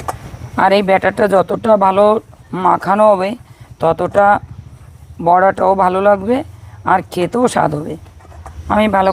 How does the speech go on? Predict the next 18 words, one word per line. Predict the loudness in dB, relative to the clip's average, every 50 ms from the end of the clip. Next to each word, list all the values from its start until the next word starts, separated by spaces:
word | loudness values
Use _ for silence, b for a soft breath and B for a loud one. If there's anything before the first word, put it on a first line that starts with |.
| 0 2
করে | 2 2 2 2
এগুলো | 0 0 -2 -2 0 0 -2 -2 0
সব | -2 -4 -4 -4 -8
কিছু | -12 -8 -4 0 2 2 2
একসঙ্গে | 0 -2 -6 -8 -8 -6 -6
মিশিয়ে | -6 -6 -6 -6 -8 -6 -6
নিয়েছি। | -6 -6 -8 -6 -6 -6 -8 -8 B B B B B B B -2 0
এবারে | 2 4 4 2 2 0 -2
দিয়ে | -4 -4 -2
দেবো | -2 -2 -2 -2 -2 -2
পরিমাণ | -2 0 -2 -2 -2 -2 -4
মতো | -4 -4 -4 -2 0
জল। | 0 0 0 -2 -4 -10 -16 -20 -20 -20 -20 -20 -20 -18 -18 -18 -20 -20 -20 -18 -18 -18 -18 -18 -20 -20 -20 -20 -18 -18 -18 -18 -18 -16 -16 -16 -16 -16 -14 -14 -14 -14 -14 -14 -16 -14 -16 -16 -16 -16 -16 -16 -16 -16 -16 -16 -18 -18 -18 -18 -18 -16 -16 -16 -16 -16 -16 -16 -18 -18 -18 -18 -16 -16 -16 -16 -14 -16 -16 -14 -16 -16 -16 -18 -18 -16 -16 -16 -16 -16 -16 -14 -14 -14 -14 -14 -12 -6 -4
দেখো, | -4 -4 -2 -2 0 2 2
ব্যাটারটা | 2 2 2 0 0 2 2 2 2 2
আমি | 2 -2 -4 -6 -10 -14 -20 -20 -20 -8 -2
সব | -2 -2 -2 -2 -4
কিছু | -6 -6 -6